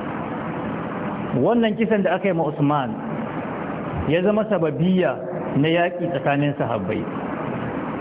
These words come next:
waɗanda dukkanin su manufarsu shine su gyara, amma kuma sai gashi yaƙi ya kasance,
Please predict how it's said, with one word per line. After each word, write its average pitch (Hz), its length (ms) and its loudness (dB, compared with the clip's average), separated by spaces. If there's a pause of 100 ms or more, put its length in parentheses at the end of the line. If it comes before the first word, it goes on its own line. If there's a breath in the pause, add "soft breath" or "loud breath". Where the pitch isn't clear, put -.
waɗanda 160 420 2
dukkanin 185 840 2
su 175 100 2
manufarsu 202 680 2
shine 185 280 4
su 156 60 -2
gyara, 135 400 2 (1600)
amma 160 240 2
kuma 175 240 0
sai 190 140 4
gashi 156 260 2
yaƙi 156 320 2
ya 127 120 2
kasance, 107 520 -2